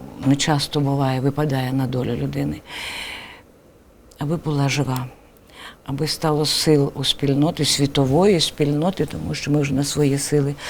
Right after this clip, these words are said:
не дуже розраховуємо, на превеликий жаль, щоб її звільнити і захистити.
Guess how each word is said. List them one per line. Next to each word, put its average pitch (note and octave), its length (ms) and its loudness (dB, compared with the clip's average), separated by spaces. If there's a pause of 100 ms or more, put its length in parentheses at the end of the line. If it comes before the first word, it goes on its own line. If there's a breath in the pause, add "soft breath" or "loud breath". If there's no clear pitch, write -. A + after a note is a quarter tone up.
(280 loud breath)
не D3+ 120 4
дуже D3 240 2
розраховуємо, C#3+ 840 2
на C3 80 2
превеликий C3+ 520 0
жаль, C#3 220 2 (380 loud breath)
щоб C#3 380 -2
її D3 400 2 (600 loud breath)
звільнити D3+ 720 2
і D3+ 320 -2 (100)
захистити. C#3 920 -4